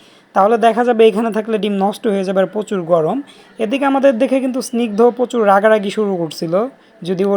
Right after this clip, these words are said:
ডিম নিতে দিতে চাইছিল না। আর এদিকে আমাদের ইনকিউবেটরে বেশ কিছু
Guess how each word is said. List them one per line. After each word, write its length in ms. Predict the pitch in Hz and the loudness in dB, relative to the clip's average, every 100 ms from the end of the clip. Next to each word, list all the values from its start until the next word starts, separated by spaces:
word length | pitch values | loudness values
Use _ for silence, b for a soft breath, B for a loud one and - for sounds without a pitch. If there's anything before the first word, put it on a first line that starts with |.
| 180 | -2
ডিম 120 | 202 208 | -2 -4
নিতে 160 | 214 208 | -2 -4
দিতে 160 | 202 196 185 | -4 -4 -2
চাইছিল 340 | 165 - 165 165 | -2 -2 -4 -4
না। 160 | 147 208 359 b b b b b - | -6 -8 -10 b b b b b -2
আর 240 | 180 180 196 | 2 4 2
এদিকে 200 | 220 285 277 | 0 0 0
আমাদের 160 | 269 269 | 0 -2
ইনকিউবেটরে 540 | 254 269 254 247 240 220 226 | -2 -4 0 2 4 4 0
বেশ 100 | 233 - | -2 -4
কিছু 160 | 247 | -6